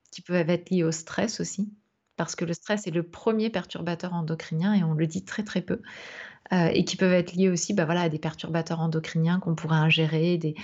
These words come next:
des, euh, des produits, euh, cosmétiques, par exemple, qu'on peut se mettre sur la peau, qui peuvent interférer. Enfin, il peut y avoir plein de raisons. Euh, mais, mais c'est toujours très intéressant d'aller chercher la cause parce qu'un cycle qui revient trop peu souvent ou qui se bloque,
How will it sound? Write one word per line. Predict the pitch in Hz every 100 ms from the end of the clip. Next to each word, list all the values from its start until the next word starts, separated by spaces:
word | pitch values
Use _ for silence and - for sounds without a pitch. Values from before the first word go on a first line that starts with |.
| - - -
des, | 170 156 151
euh, | 147 143 151
des | 160
produits, | 160 - 170 151 156 165 165
euh, | 151
cosmétiques, | 165 165 - 180 180 - -
par | 175 160
exemple, | 156 170 175 -
qu'on | 160
peut | 156
se | - 160
mettre | 160
sur | 151
la | 156
peau, | 156 185 180
qui | -
peuvent | 180 165
interférer. | 165 160 - 175 202
Enfin, | 208 - -
il | -
peut | -
y | 190
avoir | 185 -
plein | 247
de | 254
raisons. | 226 185 214 - _ _ _ _ _ _ _ _ _ _ -
Euh, | 190 175 170 -
mais, | 185 185 196 190 180
mais | 175
c'est | 165 -
toujours | - 196 208 -
très | - 214
intéressant | 196 180 180 185 196
d'aller | 180 175
chercher | - 190 -
la | 175
cause | 175 220 247 - - - -
parce | 185 -
qu'un | - - 180
cycle | 180 - 214 190
qui | 175 -
revient | 180 165 175 170
trop | - 208
peu | 208
souvent | 185 - 190 190
ou | 185
qui | 160 170
se | - 165
bloque, | 180 202 254